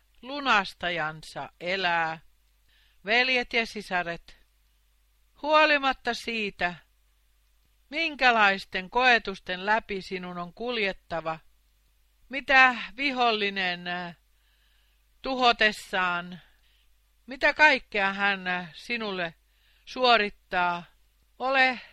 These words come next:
tyyni. Sinä tiedät, että sinun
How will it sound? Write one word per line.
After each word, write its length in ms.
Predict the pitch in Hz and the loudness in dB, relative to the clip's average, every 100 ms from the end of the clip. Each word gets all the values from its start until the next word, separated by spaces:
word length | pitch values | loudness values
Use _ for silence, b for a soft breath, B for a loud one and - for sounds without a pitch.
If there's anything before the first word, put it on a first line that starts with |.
| - | -10
tyyni. 640 | 226 226 208 185 175 170 _ _ _ _ _ _ _ _ | -6 -4 -4 -6 -10 -12 _ _ _ _ _ _ _ _
Sinä 380 | - 254 254 254 | -10 0 4 4
tiedät, 720 | 254 214 180 175 175 - - _ _ _ _ _ _ - | 2 2 2 0 -6 -12 -20 _ _ _ _ _ _ -4
että 320 | 247 254 254 | -4 -2 -4
sinun 580 | - 277 226 202 175 | -2 -4 -4 -6 -8